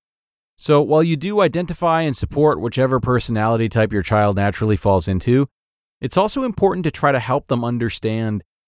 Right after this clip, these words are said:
and possibly integrate the other three types. You know, how can an upholder learn to balance rule following and thinking for themselves if they don't have a streak of rebellion in them, and vice versa?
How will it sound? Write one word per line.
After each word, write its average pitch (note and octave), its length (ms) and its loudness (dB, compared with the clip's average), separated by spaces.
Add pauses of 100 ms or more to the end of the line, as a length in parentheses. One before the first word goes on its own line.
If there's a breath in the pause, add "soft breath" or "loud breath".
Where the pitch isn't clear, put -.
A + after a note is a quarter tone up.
(120)
and A#2 260 -2
possibly C#3 540 0
integrate A#2 480 0
the - 140 -6
other B2+ 240 0
three E2 200 -10
types. - 420 -12 (680)
You C#3+ 80 0
know, C#3 200 0
how D3+ 200 2
can E3 200 -2
an C#3 140 0
upholder B2+ 800 -2 (120)
learn B2+ 380 2
to A2+ 300 0
balance B2+ 560 0
rule C#3+ 240 0
following G#2+ 680 0
and D3+ 280 2
thinking B2 260 -2
for A2 140 -4
themselves B2+ 600 0 (420)
if B2+ 100 -10
they C#3+ 100 4
don't D#3 160 2
have C3+ 140 2
a A#2 40 2
streak C#3 380 -2
of A2 320 2
rebellion G#2+ 540 0
in A#1 140 -10
them, G1+ 100 -16 (520)
and A2+ 120 -2
vice G2 220 2
versa? G2+ 360 -2